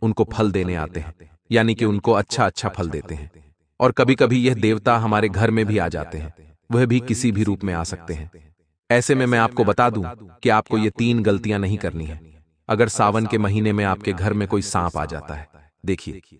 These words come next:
सावन का महीना चल रहा है, बहुत ही पवित्र महीना है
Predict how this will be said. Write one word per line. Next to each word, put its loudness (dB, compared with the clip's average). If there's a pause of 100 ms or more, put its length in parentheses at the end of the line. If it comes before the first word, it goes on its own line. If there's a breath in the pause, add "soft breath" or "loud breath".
(300)
सावन 2
का 2
महीना 0
चल -4
रहा -6
है, -14 (440)
बहुत 2
ही 0
पवित्र 0
महीना 0
है -4